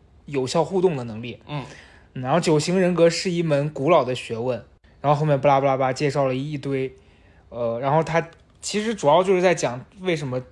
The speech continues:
Speaker 1: 大家会做这个，这个能给大家什么帮助。
Speaker 2: 嗯。
Speaker 1: 那不如我们现在就简单的开始，一边做一边聊吧，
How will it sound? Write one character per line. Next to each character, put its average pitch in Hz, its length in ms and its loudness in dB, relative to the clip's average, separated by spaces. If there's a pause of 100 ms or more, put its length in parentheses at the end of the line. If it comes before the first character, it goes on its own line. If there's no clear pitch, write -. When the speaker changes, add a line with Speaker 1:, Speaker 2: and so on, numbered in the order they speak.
(200)
Speaker 1:
大 143 140 -2
家 139 120 0
会 143 140 -2
做 147 220 -6
这 123 100 -8
个， 113 80 -12
这 131 100 -8
个 135 60 -2
能 135 300 -6
给 127 100 -4
大 135 80 -2
家 139 140 2
什 135 120 -10
么 120 60 -10
帮 135 220 -4
助。 135 120 -6
Speaker 2:
嗯。 - 60 -14 (380)
Speaker 1:
那 190 100 0
不 180 140 -6
如 165 120 0
我 147 60 4
们 127 140 -4
现 156 120 -4
在 151 120 0
就 147 160 0
简 135 260 -2
单 135 100 -4
的 147 80 -4
开 151 220 -4
始， 135 220 -6
一 160 80 -4
边 160 200 0
做 151 200 -4
一 131 80 -6
边 135 200 -6
聊 98 220 -10
吧， 98 160 -10